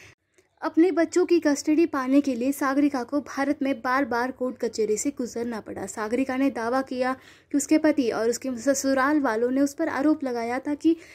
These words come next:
वो मानसिक रूप से अस्वस्थ थी और इसलिए दो बच्चों की देखभाल करने के लिए असफल रही। आखिर में सागरिका को दो हज़ार तेरह में अपने बच्चों की कानूनी कस्टडी दी गई थी। रिपोर्ट के अनुसार वो अब कोलकाता में अपने बच्चों के साथ खुशी से अपना जीवन व्यतीत कर रही है।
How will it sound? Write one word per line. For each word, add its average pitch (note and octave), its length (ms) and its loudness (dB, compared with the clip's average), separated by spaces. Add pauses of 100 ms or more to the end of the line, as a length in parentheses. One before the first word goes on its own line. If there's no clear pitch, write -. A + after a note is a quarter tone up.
(200)
वो F4 80 6
मानसिक D#4 460 6
रूप D#4 180 4
से E4 160 -2
अस्वस्थ D4 540 -2
थी G#3+ 200 -6
और G#3 140 -4
इसलिए D4+ 300 0
दो D4 220 2
बच्चों C4+ 320 0
की C#4+ 160 0
देखभाल B3+ 540 -4
करने C4+ 280 2
के C#4+ 120 0
लिए D4 120 6
असफल C4+ 400 0
रही। G#3 240 -8 (460)
आखिर B3 260 4
में D#4+ 120 10
सागरिका C#4+ 480 0
को D4+ 200 0
दो D4 180 -2
हज़ार C#4 260 -2 (100)
तेरह D4 260 2
में A3+ 140 -6
अपने B3 260 -4 (100)
बच्चों C4 300 -2
की C4 180 -6
कानूनी B3+ 420 -2
कस्टडी B3 520 -2
दी B3 200 -2
गई G#3 200 0
थी। F#3 200 -4 (380)
रिपोर्ट D#4 320 4
के F4 60 2
अनुसार E4 440 6
वो D#4+ 140 4
अब D#4+ 200 0
कोलकाता C4+ 480 -2
में C#4 140 2
अपने C#4 220 0
बच्चों B3 320 -6
के C4+ 140 -4
साथ - 280 -10
खुशी A#3+ 220 -4
से C4 120 0
अपना C4 260 -2
जीवन B3 360 -2
व्यतीत A#3+ 340 -2
कर A3 160 -8
रही G3+ 240 -6
है। F#3 200 -12